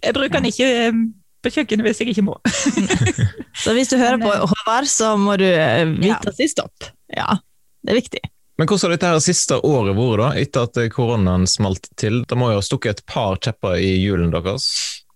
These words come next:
Speaker 1: Ja, det kan du si. Eh, det, det var jo ifra full, eh, full drift, eh, og vi sto på hodet i arbeid, og så på dagen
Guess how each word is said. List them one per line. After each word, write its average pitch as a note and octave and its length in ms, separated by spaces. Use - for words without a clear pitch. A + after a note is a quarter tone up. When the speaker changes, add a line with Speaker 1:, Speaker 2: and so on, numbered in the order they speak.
Speaker 1:
Ja, G#3+ 120
det G#3 120
kan A3 180
du A3 80
si. B3 240
Eh, G#3+ 1000
det, G#3+ 160
det G3 140
var G3 120
jo F#3 280
ifra F3 500
full, E3+ 800
eh, - 720
full B3+ 220
drift, B3 520
eh, G3+ 600
og G3+ 400
vi F#3+ 180
sto G3+ 160
på G3+ 140
hodet F3+ 340
i F3 280
arbeid, F#3+ 540
og - 220
så F3 480
på - 120
dagen G3 800